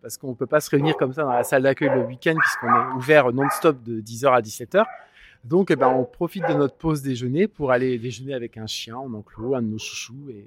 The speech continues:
et voilà, quoi. C'est vrai qu'on pense chien et on se soutient beaucoup, on s'écoute, on prend des nouvelles. Un,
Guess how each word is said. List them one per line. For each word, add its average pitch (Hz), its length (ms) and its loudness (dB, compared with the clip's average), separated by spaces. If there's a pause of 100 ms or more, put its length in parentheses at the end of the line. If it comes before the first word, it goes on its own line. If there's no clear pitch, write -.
et 104 60 -14
voilà, 151 260 -6
quoi. - 160 -20 (380)
C'est - 140 -2
vrai 208 100 6
qu'on 202 140 0
pense 190 280 -2
chien 175 360 0
et 208 100 4
on 143 140 2
se - 120 -10
soutient 160 320 -4
beaucoup, 160 360 -8
on 175 80 -6
s'écoute, 180 500 -14
on 139 80 -10
prend 135 160 -8
des 127 100 -4
nouvelles. 165 460 6 (380)
Un, 143 200 4